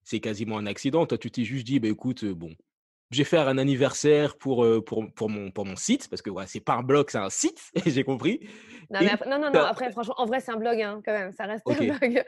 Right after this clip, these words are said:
Speaker 1: ça reste un, <laughs> ok.
Speaker 2: <laughs> J'assume. <laughs>
Speaker 1: Yes, yes, yes et du coup, tu as, tu as juste questionné tes, tes, tes audi-, tes auditrices, enfin, tes auditrices, bon, c'est pas un podcast, mais tes
Speaker 2: Lectrices.
Speaker 1: lectrices, voilà, plutôt <laughs> et heu, et puis tu es partie, puis, puis tu as eu l'idée, heu, au fur et à mesure, bah, de, de faire un événement, heu,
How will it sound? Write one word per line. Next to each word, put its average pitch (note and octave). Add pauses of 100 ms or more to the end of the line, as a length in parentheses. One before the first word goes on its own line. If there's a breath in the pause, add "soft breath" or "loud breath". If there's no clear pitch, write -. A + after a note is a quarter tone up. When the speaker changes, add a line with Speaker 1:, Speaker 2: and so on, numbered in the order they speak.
(120)
Speaker 1:
ça A#2
reste A#2+
un, B2
<laughs> C#3+
ok. C3
Speaker 2:
<laughs> -
J'assume. D4+
<laughs> E4
Speaker 1:
Yes, A2+
yes, A2
yes A2 (220)
et E3
du D3
coup, D4
tu A3+
as, C3
tu A#2+
as B2
juste F#3+
questionné D#3
tes, B2
tes, G#2+
tes G#2
audi-, G2+
tes G2+
auditrices, G#2
enfin, F#2+
tes F#2
auditrices, F#2
bon, -
c'est F#2
pas -
un F#2
podcast, B2
mais -
tes -
Speaker 2:
Lectrices. -
Speaker 1:
lectrices, - (140 soft breath)
voilà, A#2+
plutôt C#3
<laughs> -
et D3+
heu, A#2+
et G#2+
puis F#3
tu C#3+
es -
partie, A#2
puis, B2 (100)
puis E3+
tu -
as A2+
eu B2+
l'idée, A#2+
heu, G#2
au F#2+
fur A#2
et -
à -
mesure, A2
bah, G#2+
de, F#2+
de F#2
faire A2
un G#2
événement, G2+
heu, D#2+